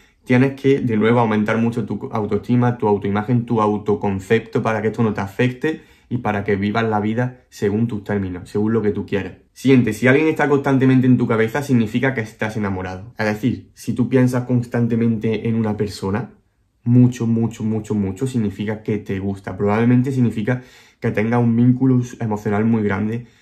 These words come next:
con esa persona y muy probablemente esa persona te gusta, estás enamorada.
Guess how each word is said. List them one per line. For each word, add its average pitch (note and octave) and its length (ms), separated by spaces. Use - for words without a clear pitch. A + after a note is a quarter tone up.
con A2+ 160
esa G#2+ 220
persona A2 480
y G#2 340
muy A2+ 180
probablemente G#2+ 920
esa G#2 180
persona G#2+ 380
te G#2 120
gusta, G#2 280
estás G#2 220
enamorada. F#2+ 640